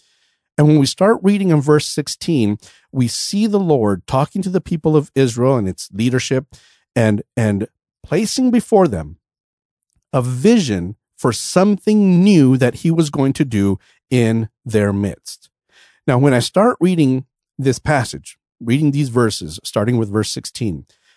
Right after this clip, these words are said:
I'm gonna get to a verse and you're gonna say, "Oh yeah, yeah, I'm, I'm familiar with that," because it's a verse that we tend to read at, uh,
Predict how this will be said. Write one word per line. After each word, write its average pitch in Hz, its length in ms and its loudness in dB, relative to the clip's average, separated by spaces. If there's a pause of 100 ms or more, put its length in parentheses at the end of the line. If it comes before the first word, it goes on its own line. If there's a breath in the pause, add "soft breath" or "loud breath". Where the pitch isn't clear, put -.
(300)
I'm 117 120 -4
gonna 139 180 2
get 165 340 0
to 277 160 0
a 254 40 2
verse 143 340 0
and 147 120 4
you're 156 80 2
gonna 147 160 2
say, 135 240 -2
"Oh 233 120 4
yeah, 339 280 4 (160)
yeah, 220 160 2
I'm, 156 160 -2
I'm 208 160 4
familiar 160 440 4
with 104 160 -2
that," 113 360 -2 (540)
because 180 320 2
it's 180 180 0
a 180 60 2
verse 170 320 2
that 190 180 -2
we 143 280 2 (100)
tend 170 260 0
to 190 120 -2
read 139 440 2
at, 104 320 -4
uh, 98 340 -2